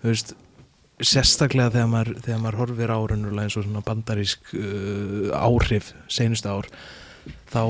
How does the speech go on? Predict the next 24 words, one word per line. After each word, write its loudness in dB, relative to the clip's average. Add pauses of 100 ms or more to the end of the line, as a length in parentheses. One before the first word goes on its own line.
þá, -4 (160)
þá -6 (320)
verður 0
það 2
til 4
þess 4
að 4
maður, 2
maður 4
sér 6 (220)
svo 0
mikið 4
af, 2 (760)
þú 0
veist, -4 (680)
getur 6
maður 8
nefnt 2 (600)
tíu 6 (160)
af 0 (180)
ríkustu 2
mönnum -8
í -8
heimi? -8